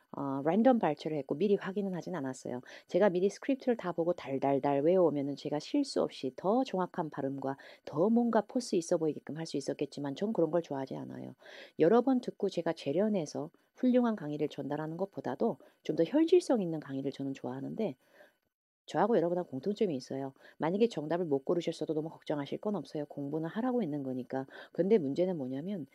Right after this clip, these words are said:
한 번 듣고 우리가 C로 정답을 맞췄다라는 전제하에 앞만 잘 맞춰도 질문이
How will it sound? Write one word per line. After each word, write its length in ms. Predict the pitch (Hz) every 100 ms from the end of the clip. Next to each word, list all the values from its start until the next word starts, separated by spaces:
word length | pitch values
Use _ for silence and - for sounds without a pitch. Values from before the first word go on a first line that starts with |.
| _
한 220 | - 302
번 160 | 311 302
듣고 240 | 226 -
우리가 160 | 156 147
C로 320 | - 277 277
정답을 340 | 240 156 151 147
맞췄다라는 840 | 120 - - 220 - 202 170 151
전제하에 680 | - 131 135 135 135 175 123 _ _ _ _
앞만 380 | 156 185 226 302
잘 200 | 285 156
맞춰도 500 | 151 151 - 147 143
질문이 640 | - - 180 240 240 131